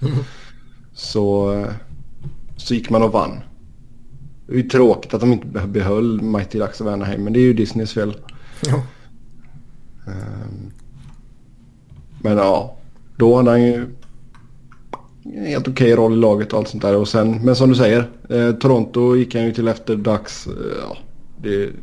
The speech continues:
Speaker 2: inte lätt att spela i Toronto. <laughs> Ehm, <laughs> så, eh,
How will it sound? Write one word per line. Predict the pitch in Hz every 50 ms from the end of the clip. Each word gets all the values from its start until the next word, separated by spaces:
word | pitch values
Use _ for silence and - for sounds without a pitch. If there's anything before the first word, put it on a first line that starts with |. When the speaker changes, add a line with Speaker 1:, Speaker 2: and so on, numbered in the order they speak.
| - - - 95
Speaker 2:
inte | 110 107 - - 113
lätt | 107 101
att | -
spela | - - - 104 101
i | 98
Toronto. | - 113 110 101 95 - - - - - - - - - -
<laughs> | - - - - - - - -
Ehm, | 117 113 110 110 - 101 101 101 - - - - - - 571 587 523 - 554 539 - - -
<laughs> | - - - - - - - - - - - 143 131
så, | - - 143 127 117 120 117 117 117
eh, | 117 120 120 117 120 127